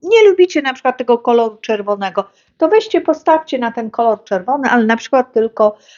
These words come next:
albo dacie poduszki i nic więcej, albo dacie ostry, e, właśnie w kolorach czerwonych, e, obrus i wtedy naprawdę ten kolor nie będzie na was wchodził.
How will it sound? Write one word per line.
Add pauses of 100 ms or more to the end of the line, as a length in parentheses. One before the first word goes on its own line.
(160)
albo
dacie
poduszki
i
nic
więcej,
albo
dacie
ostry, (340)
e,
właśnie
w
kolorach
czerwonych,
e,
obrus
i
wtedy (400)
naprawdę
ten
kolor
nie
będzie
na
was
wchodził.